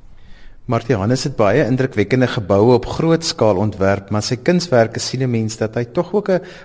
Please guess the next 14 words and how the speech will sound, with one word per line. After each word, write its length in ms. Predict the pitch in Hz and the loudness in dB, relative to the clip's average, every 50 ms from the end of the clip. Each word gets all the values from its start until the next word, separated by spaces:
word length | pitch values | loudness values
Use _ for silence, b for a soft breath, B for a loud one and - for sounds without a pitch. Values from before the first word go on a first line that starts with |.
| B B | B B
aangetrokkenheid 640 | 143 156 160 - - - 160 156 - - 156 143 - | -2 0 0 0 0 0 0 0 2 2 0 -2 0
gehad, 260 | - 143 139 131 143 | 2 2 2 4 2
en 80 | 143 | 2
jy 80 | 131 120 | 2 2
het 100 | 120 151 | 2 0
ook 80 | 143 - | 0 0
nou 120 | 151 131 | 0 2
al 80 | 131 135 | 2 2
dit 160 | 135 131 - | 0 -2 -2
genoem 460 | - 143 135 120 117 123 131 135 131 | -2 0 0 2 4 4 4 2 2
tot 120 | - 127 | 0 -2
die 80 | 123 120 | -4 -4
platteland, 800 | 123 - 127 117 120 - 123 117 113 113 110 107 - - - - | -2 0 -2 -2 0 0 0 0 2 2 0 -2 -6 -10 -16 -8
pondokkies, 760 | - 123 117 101 95 98 98 - - 113 107 - - - - | -4 -2 0 0 0 -2 -2 -2 -4 -6 -4 -6 -6 -10 -12